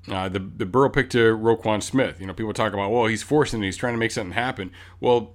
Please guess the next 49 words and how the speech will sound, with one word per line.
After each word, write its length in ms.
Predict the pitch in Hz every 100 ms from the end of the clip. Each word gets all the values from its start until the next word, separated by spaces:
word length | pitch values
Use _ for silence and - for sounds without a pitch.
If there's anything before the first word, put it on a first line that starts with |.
| -
if 180 | 110 107
you're 120 | 113
forcing 460 | - 190 170 120
it, 180 | 104 104 - - - - - - - -
I 80 |
don't 140 | 127 135
know 100 | 123
why 160 | 123
you 80 | 123
don't 180 | 120 117
force 300 | - 131 123
it 80 | 107
to 240 | 120 110
Ja'Marr 320 | 101 110 117 107
Chase 300 | 131 120 110
on 60 |
the 80 | 95
wheel, 420 | 92 143 92 90 -
right? 320 | - 104 107 -
You, 400 | 107 110 117 107
like, 160 | 104 101
there 100 | 120
was 120 | 113
a 40 |
deeper 400 | 98 123 147 120
route 300 | 101 117 120
available 580 | 98 87 104 135 104 95
there 360 | 87 120 104 92 - -
that 140 | - 101
he 100 | 101
could 240 | 90 127
have 100 | 127
taken 300 | - 113 107
a 60 | 87
shot 400 | - 104 139 104
at, 240 | 78 71 - - -
uh, 280 | - 92 92
and 120 | 113 104
he 80 |
took 160 | 98 107
a 60 | 104
shot 220 | 110 104
at 80 | 98
that, 260 | 98 -
that 160 | 104 101
route 260 | 104 98
that 160 | 92 101
was 400 | 107 95 - - - - - - -
underneath. 560 | 110 95 98 113 -